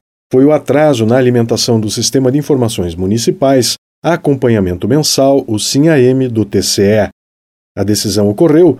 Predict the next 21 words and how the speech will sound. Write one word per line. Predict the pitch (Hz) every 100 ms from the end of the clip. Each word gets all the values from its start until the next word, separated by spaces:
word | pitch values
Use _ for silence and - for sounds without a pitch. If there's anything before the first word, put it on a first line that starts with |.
| _ -
no | 131 135
processo | 147 - 156 -
em | 156
que | 160
os | -
conselheiros | 160 - 143 156 143
julgaram | 143 143 151 143
regular, | 165 165 131 101 95
com | 95 92
ressalvas, | 95 131 - 123 160 147 131 - - _ _
a | 123
prestação | 117 165 160 151 - 147
de | 135
contas | 139 135 127 107
de | 151
dois | 156 135
mil | 143 147
e | 123
onze | 143 139 139
do |
consórcio, | 147 185 - 123 131 120 131